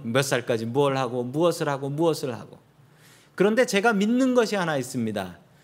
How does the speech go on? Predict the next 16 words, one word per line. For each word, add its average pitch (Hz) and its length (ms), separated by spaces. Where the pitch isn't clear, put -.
저희, 180 300
저의 214 380
계획대로 190 680
되지 147 340
않는 254 560
것을 233 260
저는 156 240
믿어요. 78 380
제 226 160
계획대로 240 760
완전히 202 400
돼본 180 360
적이 202 180
한 285 240
번도 254 260
없어요. - 320